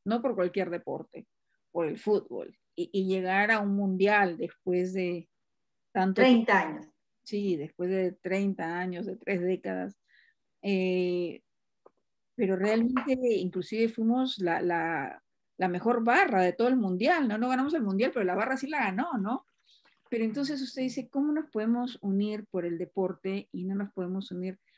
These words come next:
Speaker 1: ¿Por qué cree usted que los peruanos nos unimos por el fútbol? ¿Cuál, o sea, cómo lo logra el fútbol y qué podríamos sacar de ello para otros temas, para otras
Speaker 2: Sí, sí,
Speaker 1: áreas
Speaker 2: sí.
Speaker 1: que es necesaria esa unión, que es tan necesaria?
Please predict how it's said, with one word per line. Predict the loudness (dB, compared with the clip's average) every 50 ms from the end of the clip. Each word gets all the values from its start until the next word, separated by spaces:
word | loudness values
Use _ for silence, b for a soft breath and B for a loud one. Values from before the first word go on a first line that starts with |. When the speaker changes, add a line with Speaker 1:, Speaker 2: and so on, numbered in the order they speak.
| _ _ -6
Speaker 1:
¿Por | -4 -4 -4
qué | -4 -8
cree | -6 -4 -2 -2 0 -2
usted | -2 -6 -6 -2 -2 0 0 0 -2 -4 -8 _ _ _ _ _
que | -4 -4
los | -4 -4 -2
peruanos | -2 -2 -2 0 0 -2 -2 -2 -4 -6
nos | -8 -6 -4
unimos | -4 -2 0 0 0 -2 -4 -6 -10 -12 _ _ _ _ _ _ _ _ _ _ _ _ _ _ _ _ _ _ _ _ _
por | -2 0 0 0
el | 0 -2
fútbol? | -4 -2 -2 0 0 -2 -4 -10 -12 -12 -14 -16 _ _ _ _ _ _ _ _ _ _ _ _ _ _ _ _
¿Cuál, | -2 0 0 0 -2 -6 -8 -8
o | -8 -4
sea, | -4 -4 -4 -4 _ _
cómo | 0 0 2 2 2 2
lo | 4 4
logra | 4 6 6 6 6 4 2 0
el | 0 -2
fútbol | -4 -2 -2 0 0 0 0 0 -2 -2 -4
y | -6 -6 -4
qué | -6 -4
podríamos | -2 0 0 2 2 2 0 0 -2 -2
sacar | -4 -6 -4 -4 -2 -2 -2
de | -2 -2 -2 0
ello | -2 -2 -2 -2 -4 -6 -8 _ _ _ _ _ _ _ _ _ _ _ _ _ _ _
para | -4 -2 0 0 0
otros | 0 0 0 -2 -4 -6 -6 -8
temas, | -8 -8 -8 -10 -12 -12
para | -10 -10 -8 -6 -4 -2 -2
otras | -2 -2 -2 -2 -4 -4 -4 -6 -8 -12 -16 -14 -14
Speaker 2:
Sí, | -12 -10 -2 0 2 2 0 -2 -8 -14
sí, | -6 -2
Speaker 1:
áreas | 0 2 2 2 0 -2
Speaker 2:
sí. | -6
Speaker 1:
que | -10 -8
es | -6
necesaria | -4 -2 -2 -2 -2 0 0 0 0 0 0 -2
esa | -2 -4 -8
unión, | -8 -8 -8 -8 -10 -10
que | -10 -12
es | -12 -10 -6
tan | -2 2 2 2
necesaria? | 2 0 -2 -6 -12 -14 -14 -14 -14 -14 -14 -12 -14 -14